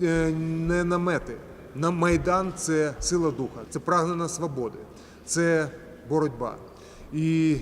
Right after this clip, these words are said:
ті люди, які на сьогоднішній день знаходяться на Майдані, ми стараємося спілкуватися з ним, з ними, переконувати,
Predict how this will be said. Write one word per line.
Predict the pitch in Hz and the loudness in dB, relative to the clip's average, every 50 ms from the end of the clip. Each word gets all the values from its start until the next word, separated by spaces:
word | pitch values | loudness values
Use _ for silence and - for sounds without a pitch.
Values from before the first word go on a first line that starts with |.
| - | -2
ті | - 175 175 | -4 -4 -2
люди, | 180 185 147 160 | 0 2 4 2
які | 156 151 - 170 | 2 2 0 -2
на | 156 156 | -2 -2
сьогоднішній | 139 156 156 151 151 139 - 156 | -2 -2 -2 -2 -2 -4 -6 -6
день | 139 135 151 147 143 135 123 117 | -4 -2 -2 -2 -2 -4 -6 -6
знаходяться | 139 139 - 156 147 139 - 139 | -6 -4 -4 -4 -4 -4 -4 -4
на | 147 147 | -4 -2
Майдані, | 151 156 160 151 175 185 190 185 180 170 | -2 -2 -2 0 0 0 0 0 -2 -2
ми | 160 147 156 147 | 0 0 0 0
стараємося | 143 - 156 143 143 135 127 117 123 123 | 0 0 0 2 2 0 -2 -4 -8 -10
спілкуватися | 107 - 151 143 - 147 160 175 170 175 156 127 | -8 -6 -8 -6 -4 -2 -2 -2 -2 -2 -4 -4
з | |
ним, | 160 170 160 139 - - - 139 | -4 -6 -6 -6 -10 -14 -8 -6
з | 151 135 127 | -6 -2 0
ними, | 160 156 147 139 | 0 0 0 0
переконувати, | 139 - 160 175 165 - - 175 170 170 170 165 165 - 170 160 | 0 0 2 2 2 0 0 -2 -2 0 -2 -4 -4 -6 -8 -8